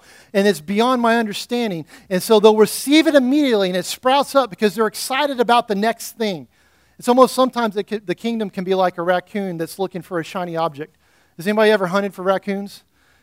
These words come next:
And you got a trap, and you put it in the ground, and you got these spikes that go down into this thing, and they're open just enough for it to get its paw down, but it's too tight for it to pull its hand back out if it grasps the shiny thing, right?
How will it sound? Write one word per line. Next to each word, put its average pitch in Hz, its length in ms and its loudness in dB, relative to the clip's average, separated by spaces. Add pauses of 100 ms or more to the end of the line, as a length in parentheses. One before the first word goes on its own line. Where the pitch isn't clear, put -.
(120)
And 208 260 -6
you 185 80 -2
got 208 160 4
a 175 60 2
trap, 254 440 0
and 190 80 -4
you 190 60 -4
put 247 180 2
it 254 40 2
in 233 100 0
the 190 80 -4
ground, 208 360 0
and - 20 -2
you 190 40 -4
got 202 160 -2
these 175 140 -10
spikes - 460 -10
that 202 100 -6
go 185 180 -2
down 170 460 -4 (260)
into 214 220 -4
this 185 180 -2
thing, 165 240 -10 (220)
and 175 120 -4
they're 214 120 2
open 254 320 4
just 240 240 -2
enough 254 220 0
for 233 100 2
it 220 100 -2
to 196 100 -6 (120)
get 220 140 0
its 190 140 -2
paw 214 300 -2
down, 170 300 -2
but 156 140 -2
it's 156 140 -12
too 240 240 -6
tight 208 380 -2
for 190 120 -4
it 156 60 -6
to 147 60 -20
pull 196 180 -4
its - 140 -14
hand 190 180 -10
back 175 200 -2
out 170 240 -6
if 233 240 0
it 208 80 -2
grasps 180 480 -6
the 170 100 -8
shiny 175 340 -10
thing, 143 340 -16 (1040)
right? 196 300 -2